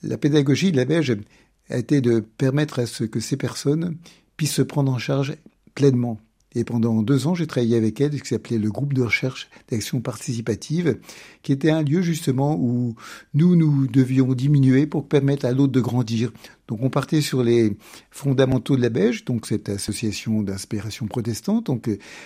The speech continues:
parmi les mots de l'Évangile, il y avait la fraternité. Et on leur disait, « Ben vous,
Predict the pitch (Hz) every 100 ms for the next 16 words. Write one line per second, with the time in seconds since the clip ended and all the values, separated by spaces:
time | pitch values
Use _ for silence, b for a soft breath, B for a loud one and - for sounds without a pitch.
0 | B B 120 131 127 131 135 123 120 110
1 | 190 131 123 113 - 170 151 135 113 117
2 | 110 - B B B B B - 120 120
3 | 127 127 113 110 147 151 127 131 180